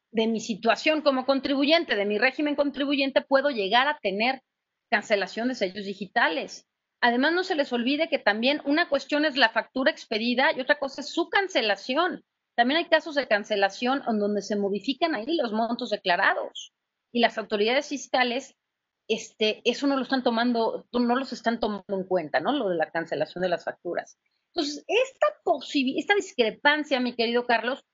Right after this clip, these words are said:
se ha convertido en, en, eh, punta de lanza, en cuestión cotidiana para la cancelación de sellos digitales. "Oye,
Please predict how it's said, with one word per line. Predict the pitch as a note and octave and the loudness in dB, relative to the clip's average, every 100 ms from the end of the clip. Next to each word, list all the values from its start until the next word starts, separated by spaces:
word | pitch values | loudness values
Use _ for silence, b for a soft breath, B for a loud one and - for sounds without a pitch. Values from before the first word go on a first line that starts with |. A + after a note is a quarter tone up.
| _ _ _ | _ _ _
se | D#4 | 0
ha | D#4+ | 2
convertido | F4+ D#4+ - D#4 D#4 D#4 F4 - | 2 2 2 -2 2 2 2 0
en, | A#3+ A#3 A#3 | 0 -2 -6
en, | - A3+ G#3+ G#3+ G#3+ G#3+ G#3+ G#3 G#3 G3+ G3+ G3+ G3+ G3 F#3 _ _ _ _ _ B2 | -4 -2 0 -2 -2 -2 -2 -2 -2 -2 -4 -6 -10 -12 -16 _ _ _ _ _ -18
eh, | A#2+ D3 D#3 G3 | -12 -8 -8 -8
punta | D4 F#4 F#4+ E4+ | 0 0 4 4
de | D4 | 4
lanza, | D#4+ F4+ F#4 - D#4+ F4 - | 2 0 -2 -2 0 0 -2
en | A#3+ A3+ A3+ A3 A3 G#3 G#3+ A3 A3+ A3+ A3+ | -4 -4 -2 -2 -2 -4 -6 -10 -12 -12 -8
cuestión | A#3+ - D4+ | -8 -2 -2
cotidiana | D#4 F4+ C#4+ C4+ C#4 D#4 | -2 -4 -2 0 0 2
para | B3 | 2
la | G#3+ | 2
cancelación | G3+ G3+ G3 G3 B3+ | -2 -4 -4 -4 -6
de | |
sellos | A3+ A#3 | -6 -6
digitales. | G3+ - - G#3 F#3+ - | -8 -4 0 0 -2 2
"Oye, | D#4+ F#4+ F#4+ | 4 4 0